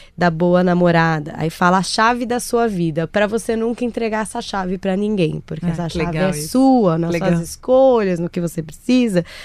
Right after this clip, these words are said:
Speaker 1: no que você não precisa. Não vá morar na lua, é a história de se afastar das pessoas.
Speaker 2: Olha.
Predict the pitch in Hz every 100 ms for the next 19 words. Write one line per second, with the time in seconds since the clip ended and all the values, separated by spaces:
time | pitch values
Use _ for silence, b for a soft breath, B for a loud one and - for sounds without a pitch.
0 | B B 175 202 180 180 170 165 - -
1 | - 202 208 170 156 - B B B -
2 | 214 277 294 214 233 233 254 240 190 185
3 | 196 208 214 190 175 165 160 - 165 170
4 | - 170 170 170 - 175 - 185 - 170
5 | 165 160 185 185 190 175 151 160 151